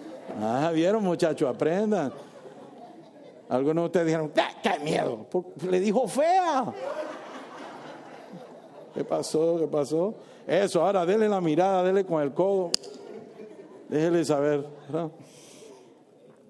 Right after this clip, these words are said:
Qué cosa tan tremenda. Ahora tiene miedo que lo maten porque su mujer es muy hermosa. Primero era por hambre y ahora por la mujer. Qué cosa tan interesante.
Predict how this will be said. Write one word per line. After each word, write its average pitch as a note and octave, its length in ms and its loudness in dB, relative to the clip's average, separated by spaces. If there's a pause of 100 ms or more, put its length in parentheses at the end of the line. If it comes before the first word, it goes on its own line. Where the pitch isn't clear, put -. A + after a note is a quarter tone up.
(260)
Qué A#3 140 2
cosa G3 300 2
tan F3+ 180 2
tremenda. F3+ 400 4 (180)
Ahora C#4 220 4
tiene C#4 240 4
miedo B3+ 260 6
que G#3+ 100 4
lo G3+ 120 2
maten F#3+ 300 2
porque E3 200 4
su D#3 120 2
mujer D3+ 260 4
es D3 80 2
muy C#3+ 200 2
hermosa. B2+ 460 2
Primero G#3 340 4
era A#3+ 140 2
por F#3 160 0
hambre G3+ 240 2
y F#3 40 6
ahora F#3+ 180 2
por D#3+ 120 2
la C3+ 80 2
mujer. A2 340 -4 (280)
Qué A#3 140 2
cosa B3 260 2
tan F3+ 220 0
interesante. A#2+ 1000 0